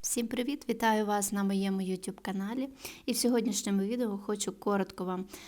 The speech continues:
а, розповісти та показати свої покупки українських брендів.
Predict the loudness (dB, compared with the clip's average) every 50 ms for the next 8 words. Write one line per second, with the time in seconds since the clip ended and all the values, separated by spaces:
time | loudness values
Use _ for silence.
0 | -18 -10 -2 0 2 2 2 2 0 0 -2 -2 -2 -2 -2 -4 -4 -4 -4 -4
1 | -4 -2 -2 0 2 2 2 0 0 0 0 0 0 0 0 0 0 0 -2 -4
2 | -4 -8 -4 -2 -2 -2 0 0 -2 -2 -2 -4 -6 -4 -2 0 0 0 0 -2
3 | -2 -4 -6 -6 -4 -2 -2 -2 -2 -4 -6